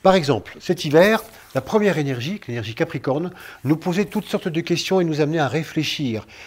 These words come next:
sur le plan, sur le destin de l'humanité, sur, euh, nos responsabilités, notre intelligence créatrice. Le deuxième temps, le Verseau, nous amenait aussitôt à travailler sur une qualité fondamentale, l'amour.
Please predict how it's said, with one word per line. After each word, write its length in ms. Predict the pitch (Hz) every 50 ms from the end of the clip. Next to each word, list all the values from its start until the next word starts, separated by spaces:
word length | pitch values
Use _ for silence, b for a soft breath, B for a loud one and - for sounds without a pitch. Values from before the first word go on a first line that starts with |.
| B B -
sur 360 | - - - 165 170 - - -
le 120 | - 127 131
plan, 360 | - - - 185 175 147 127
sur 200 | 113 - - 117
le 100 | 113 113
destin 340 | 110 131 131 - - - 151
de 80 | 139
l'humanité, 680 | 135 131 127 127 131 139 143 143 - 151 131 113 98 B B B B B B B
sur, 460 | - - - 160 165 175 175 170 - - - _ _ -
euh, 280 | 120 120 117 113 - - - - - - - - - -
nos 200 | 131 127 156 156
responsabilités, 920 | 156 156 151 - - 143 135 - - 135 123 120 131 156 - 202 165 B B B -
notre 200 | 131 156 160 - -
intelligence 720 | 202 190 196 196 - 185 156 151 151 139 160 170 175 -
créatrice. 640 | - - - 147 135 127 - - 110 98 - - - - _ _ - _ _ B B B B B B B B B B B B B B -
Le 100 | 131 135
deuxième 400 | 131 226 240 240 180 170 165 147
temps, 280 | 151 - 220 240 254 233
le 100 | 170 135
Verseau, 440 | 135 127 - - - 233 254 269
nous 200 | 220 170 156 135
amenait 160 | 151 143 147 143
aussitôt 340 | 160 175 - 202 180 233
à 40 | 233
travailler 320 | 220 - 175 160 170 196 180
sur 200 | - - 147 131
une 180 | 131 123 123
qualité 680 | 123 - - - - 247 233 214 220 190 - - 233 220
fondamentale, 840 | - - 202 185 185 175 165 160 156 151 - 135 120 110 107 107 - - -
l'amour. 560 | 123 139 151 147 131 113 98 90 90 - -